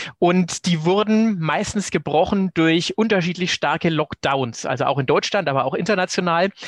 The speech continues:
Sind die aus eurer Sicht, ähm,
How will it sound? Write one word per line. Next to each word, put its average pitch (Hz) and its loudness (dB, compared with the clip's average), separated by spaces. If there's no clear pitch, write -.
Sind 233 0
die 233 6
aus 165 -2
eurer 185 2
Sicht, - -4
ähm, 135 -2